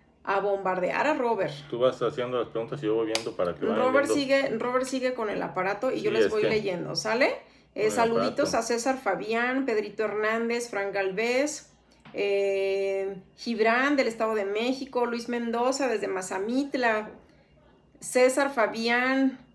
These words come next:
Speaker 1: este, muy buenos videos, dice que Dios los bendiga. Muchas gracias, César. Jorge Barrón, saluditos, buenas noches, buenas noches.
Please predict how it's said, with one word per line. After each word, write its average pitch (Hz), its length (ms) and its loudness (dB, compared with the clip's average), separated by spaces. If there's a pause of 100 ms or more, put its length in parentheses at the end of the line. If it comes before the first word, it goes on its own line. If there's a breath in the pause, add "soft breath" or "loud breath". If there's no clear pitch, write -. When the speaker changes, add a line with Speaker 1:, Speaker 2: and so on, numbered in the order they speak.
(440)
Speaker 1:
este, 208 540 -2
muy 233 160 0
buenos 262 300 2
videos, 233 440 2
dice 233 260 -4
que 214 120 0
Dios 214 140 0
los 240 160 -2
bendiga. 220 580 -2
Muchas 220 340 -4
gracias, 226 460 -2
César. 214 420 -4 (400 soft breath)
Jorge 226 340 -2
Barrón, 254 800 2 (320 soft breath)
saluditos, 226 800 -2
buenas 247 240 0
noches, 240 580 0
buenas 214 260 -2
noches. 220 640 -4